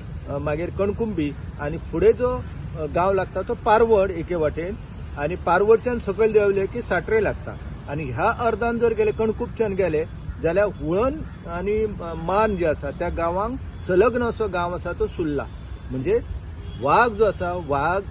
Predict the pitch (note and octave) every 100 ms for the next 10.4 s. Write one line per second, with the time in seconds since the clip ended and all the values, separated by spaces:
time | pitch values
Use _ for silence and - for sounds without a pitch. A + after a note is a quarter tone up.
0 | - - D3 F3 F#3 G3 - - - C3
1 | D3+ F3+ G3+ G#3+ - D#3 E3+ E3 F3+ D#3
2 | B2+ D#3 E3 C#3 C3+ D#3 E3 F3 - -
3 | - - C3+ C3 B2+ E3+ G3 G3 F#3+ E3
4 | E3 D#3 D#3 C3 A2+ - - B2+ E3 A3
5 | F#3+ G3+ F3 F3 F#3 G#3+ - F#3 G#3 G#3+
6 | - - - C3 D#3 D3+ F#3+ A3+ G#3 -
7 | F3+ F#3 - - - G3 F#3+ F3 F3+ F#3+
8 | F#3+ G#3 F#3+ F#3+ G3 D3 D3 A2+ A2 G#3+
9 | B3 A#3+ A#3+ A#3 G#3 G#3+ A3+ A#3+ A3+ A3+
10 | G#3+ G3+ E3+ D3